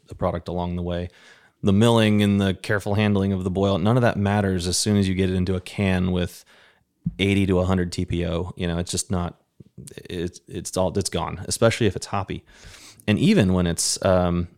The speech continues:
you know, a beer like, like Tremor, which is bomb proof, um, you still have to be quite cautious. If somebody, uh, you know, either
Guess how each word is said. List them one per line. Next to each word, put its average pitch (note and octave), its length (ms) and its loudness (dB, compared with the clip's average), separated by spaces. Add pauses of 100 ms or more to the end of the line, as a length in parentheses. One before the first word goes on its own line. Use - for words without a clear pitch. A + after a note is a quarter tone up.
(120)
you G2 100 -2
know, F2 100 -2
a F2+ 120 0
beer F#2 320 0
like, F2+ 240 -6 (120)
like F2+ 140 -8
Tremor, B2+ 360 0
which E2+ 140 -6
is C#2 100 -12
bomb A2+ 500 -4
proof, - 460 -12 (180)
um, F#2+ 600 0
you G2+ 160 0
still B2 260 0
have G2 200 -2
to - 60 -10
be F#2 240 -2
quite - 280 -2
cautious. - 460 -4
If - 220 -10 (340)
somebody, G#2+ 600 2
uh, F#2 360 0
you F#2 120 -6
know, F2+ 220 -4 (440)
either F2+ 400 0